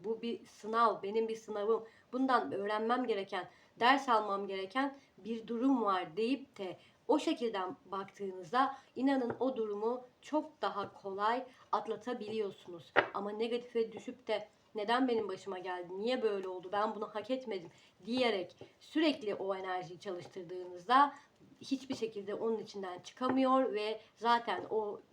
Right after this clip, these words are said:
düzgün gidecek o yolu da siz kendiniz yanlış yollara saparak kapatmış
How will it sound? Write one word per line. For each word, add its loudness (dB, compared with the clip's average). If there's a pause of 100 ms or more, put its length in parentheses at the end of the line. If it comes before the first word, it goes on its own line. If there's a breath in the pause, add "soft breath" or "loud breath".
(320)
düzgün 2
gidecek -4
o 2
yolu 0
da 4 (200 loud breath)
siz -4
kendiniz -6
yanlış -6
yollara -6
saparak 0 (300 loud breath)
kapatmış -4